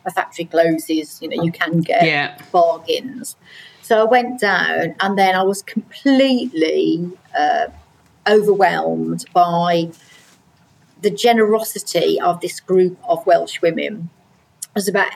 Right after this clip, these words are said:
Speaker 1: uh, eight there on the day, and this particular woman, Anwyn, had gone out her way to, to make cakes. And I was,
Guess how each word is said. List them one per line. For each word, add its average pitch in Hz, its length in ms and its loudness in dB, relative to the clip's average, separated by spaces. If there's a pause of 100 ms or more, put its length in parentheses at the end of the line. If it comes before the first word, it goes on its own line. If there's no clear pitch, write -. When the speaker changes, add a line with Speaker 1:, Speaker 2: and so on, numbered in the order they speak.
(120)
Speaker 1:
uh, 190 60 0 (120)
eight 254 220 2
there 170 240 6
on 170 160 0
the 170 80 2
day, 165 560 2 (180)
and 180 120 -2
this 226 180 -2 (160)
particular 269 460 0
woman, 170 500 0 (380)
Anwyn, 180 560 0 (400)
had 190 320 0
gone 233 160 2
out 214 160 -2
her 202 80 0
way 175 240 2
to, - 100 -12
to - 220 -6
make 190 280 -2
cakes. - 600 -6 (120)
And 220 120 0
I 233 60 4
was, - 440 -2